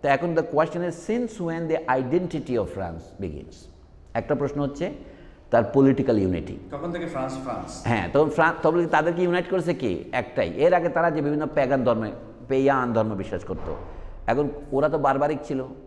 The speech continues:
Speaker 1: এই ক্লোভিসরা। তারা যখন খ্রিস্টান হলো, তখন that provided a new ideological unity, যে আমরা যারা ফ-, খ্রিস্টান তারাই ক্যাথলিক, যারা, মানে, খ্রিস্টানদের ক্যাথলিক শাখাটা, যারা ক্যাথলিক তারা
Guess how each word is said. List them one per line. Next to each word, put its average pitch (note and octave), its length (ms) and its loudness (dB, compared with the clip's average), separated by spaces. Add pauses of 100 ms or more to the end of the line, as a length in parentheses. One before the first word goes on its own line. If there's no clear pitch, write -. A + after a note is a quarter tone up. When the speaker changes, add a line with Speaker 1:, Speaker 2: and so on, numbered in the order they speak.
(720)
Speaker 1:
এই G#2+ 140 0
ক্লোভিসরা। B2+ 540 2 (340)
তারা C3+ 180 6
যখন F3 220 -2
খ্রিস্টান F3 340 -2
হলো, E3 100 2
তখন D3+ 340 0
that F#3 160 4 (140)
provided D3+ 400 2
a D3+ 40 4
new D3+ 220 0 (160)
ideological B2+ 720 2
unity, D#3+ 280 0 (520)
যে C3+ 200 2
আমরা A#2+ 300 2
যারা C3+ 260 2
ফ-, - 240 -10 (460)
খ্রিস্টান E3+ 520 2 (300)
তারাই A#2+ 200 2
ক্যাথলিক, F2+ 380 -4 (800)
যারা, A#2+ 280 2
মানে, C#3+ 240 2
খ্রিস্টানদের F3+ 440 2
ক্যাথলিক D#3+ 360 2
শাখাটা, F2 360 -4 (460)
যারা D#3 220 4
ক্যাথলিক F3+ 440 0 (140)
তারা C#3 380 2